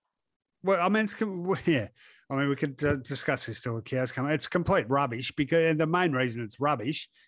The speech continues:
is because we don't have a first past the post system. We have a final series. Richmond were no less dominant in two thousand eighteen than Melbourne are now. And, uh, Richmond had a bad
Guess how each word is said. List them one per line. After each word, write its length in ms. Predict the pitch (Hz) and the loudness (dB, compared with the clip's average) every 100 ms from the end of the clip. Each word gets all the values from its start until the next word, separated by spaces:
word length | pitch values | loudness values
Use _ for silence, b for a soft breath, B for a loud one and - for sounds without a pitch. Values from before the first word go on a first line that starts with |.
| _ 156 | _ -6
is 120 | 135 | -2
because 320 | 160 165 147 | -2 0 0
we 140 | 160 | 2
don't 300 | 151 160 165 | 2 2 2
have 180 | 147 156 | 2 0
a 80 | 139 | -2
first 340 | - 160 143 | -2 0 0
past 320 | - 156 - - | -2 -2 -2 -8
the 60 | |
post 340 | 127 165 180 - | -2 0 0 -2
system. 300 | 131 - 131 | -6 -2 0
We 80 | |
have 120 | 156 147 | 0 -2
a 60 | |
final 440 | - 160 185 175 135 | 0 2 4 2 0
series. 500 | - 120 139 175 - b b - | -6 -4 -2 -4 -6 b b 0
Richmond 460 | 185 208 185 151 | 0 2 2 2
were 80 | 131 | 2
no 260 | 131 131 123 | 2 0 0
less 240 | 127 107 | -2 -6
dominant 440 | - 127 127 123 110 | -2 -2 -2 -4 -8
in 60 | |
two 220 | - 139 | -4 -2
thousand 420 | 127 131 123 117 120 | 0 0 0 0 0
eighteen 480 | 123 123 131 123 117 | 0 0 -2 -2 -2
than 140 | 113 | -2
Melbourne 360 | 123 127 120 120 | -2 -2 -2 0
are 180 | 113 | 0
now. 440 | 120 147 123 127 165 b b b b - | 0 0 0 -2 -8 b b b b -4
And, 340 | 156 165 151 | 0 0 2
uh, 300 | 165 165 165 | 4 4 2
Richmond 440 | 147 165 - 156 143 | 0 -2 0 -2 0
had 200 | 156 156 | 0 0
a 60 | |
bad 500 | 135 147 147 151 135 | 0 0 2 2 -2